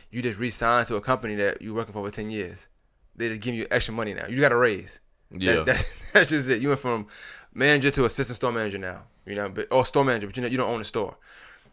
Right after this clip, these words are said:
Speaker 1: Um, so in Joe Budden case, I do. F-, I mean, you know, I'm all about one of my own.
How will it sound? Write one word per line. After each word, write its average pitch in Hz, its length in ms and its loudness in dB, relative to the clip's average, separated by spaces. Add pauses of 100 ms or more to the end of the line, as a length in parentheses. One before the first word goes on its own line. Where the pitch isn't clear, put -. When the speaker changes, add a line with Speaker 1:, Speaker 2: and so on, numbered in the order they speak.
(180)
Speaker 1:
Um, 110 260 2
so 127 160 -2
in 120 120 -6
Joe 143 120 4
Budden 156 220 4
case, 123 300 0 (200)
I 120 140 4
do. 131 160 2
F-, - 180 -4
I - 60 4
mean, 131 340 -2 (1700)
you 156 100 2
know, 147 100 4
I'm 185 100 4
all 143 100 6
about 101 340 2 (380)
one 113 260 -6
of 107 40 -8
my 110 140 0
own. 101 340 -4